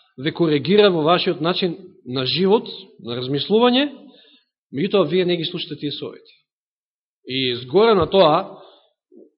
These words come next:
да не забораваме, Саул, знаете што направил?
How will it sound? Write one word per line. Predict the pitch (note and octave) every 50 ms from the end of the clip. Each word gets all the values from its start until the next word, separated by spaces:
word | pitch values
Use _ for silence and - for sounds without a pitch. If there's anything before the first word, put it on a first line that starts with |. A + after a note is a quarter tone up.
| _ _ _ D3
да | C3+ C#3
не | C3 D3+
забораваме, | D#3+ F#3 G3 G3 G3+ G3+ G#3 G3 D#3+ C3+ A#2 G2+ - - - - - _ _ _ _ _ _ _ _ _ _ _ _ _ _ _ _ _ - - - -
Саул, | F3+ F3+ G3+ G#3 G3 E3 C3+ A#2 - - - - - _ _ _ _ _ - _ _ _ _ _ _
знаете | C3+ D3 D3+ F3+
што | - - F#3+
направил? | F#3 F#3+ F#3+ F#3+ G3 F#3+ E3 A2+ G2+ - -